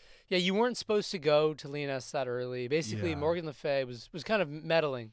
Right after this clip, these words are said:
Speaker 1: when she sent him there.
Speaker 2: Uh-huh.
Speaker 1: And he was supposed to come back from Leoness with Lynette.
Speaker 2: Yeah.
Speaker 1: And he didn't. But he did have the ring.
Speaker 2: Yeah.
Speaker 1: Which is really all he needs, uh, presumably.
Speaker 2: Mm-hmm.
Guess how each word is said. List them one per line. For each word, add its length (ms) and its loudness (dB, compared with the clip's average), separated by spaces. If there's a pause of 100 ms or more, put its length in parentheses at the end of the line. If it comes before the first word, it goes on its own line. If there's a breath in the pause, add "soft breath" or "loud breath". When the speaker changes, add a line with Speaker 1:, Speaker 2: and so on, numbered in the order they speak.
Speaker 1:
when 120 -10
she 140 -12
sent 280 -6
him 100 -10
there. 240 -10 (120)
Speaker 2:
Uh-huh. 360 -6
Speaker 1:
And 100 -2
he 60 2
was 100 -2
supposed 260 4
to 60 -10
come 160 -6
back 240 2
from 160 -10
Leoness 480 -10
with 240 -2
Lynette. 280 -12 (200)
Speaker 2:
Yeah. 200 -4
Speaker 1:
And 100 -12
he 80 -12
didn't. 280 -10 (640)
But 100 -10
he 60 -12
did 160 -6
have 140 -4
the 100 -8
ring. 260 -10 (300)
Speaker 2:
Yeah. 380 -8 (240)
Speaker 1:
Which 140 -12
is 100 -8
really 240 2
all 140 4
he 100 -4
needs, 720 -12 (160)
uh, 220 -16
presumably. 680 -12 (480)
Speaker 2:
Mm-hmm. 640 -12